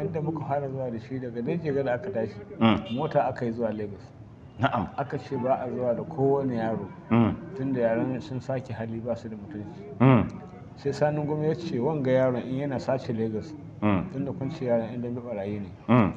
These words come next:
Speaker 1: In yana sace Lagos yana je da shi. In kuma bai a zuwa da shi ni ma ban zuwa.
Speaker 2: Na'am.
Speaker 1: Sai Muhammad ya ce muka je ka shiga mota.
Speaker 2: Na'am.
Speaker 1: A wasan ne ya shiga mota.
Speaker 2: To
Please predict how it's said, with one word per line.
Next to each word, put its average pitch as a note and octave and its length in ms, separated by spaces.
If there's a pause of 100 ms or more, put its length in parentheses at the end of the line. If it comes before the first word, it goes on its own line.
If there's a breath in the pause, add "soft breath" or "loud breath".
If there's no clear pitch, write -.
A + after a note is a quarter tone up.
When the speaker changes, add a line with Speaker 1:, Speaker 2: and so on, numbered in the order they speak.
(140)
Speaker 1:
In C#3 80
yana D#3+ 240
sace D3 380
Lagos B2+ 320
yana A#2+ 260
je A#2 100
da G2 100
shi. - 100 (180)
In C#3 100
kuma D#3+ 200
bai D#3 220
a C3 40
zuwa C3 200
da A2+ 60
shi C3 140
ni C3+ 120
ma C3+ 120
ban A#2 220
zuwa. F#2+ 140 (800)
Speaker 2:
Na'am. G#2 140 (100)
Speaker 1:
Sai G#2 160
Muhammad C3+ 260
ya C3 60
ce C3 120
muka A#2+ 240
je B2 100
ka - 120
shiga - 220
mota. G#2+ 240 (460)
Speaker 2:
Na'am. A#2+ 400 (220)
Speaker 1:
A A#2 140
wasan B2 300
ne A#2 60
ya A2+ 80
shiga G#2+ 220
mota. G2+ 140
Speaker 2:
To G3+ 100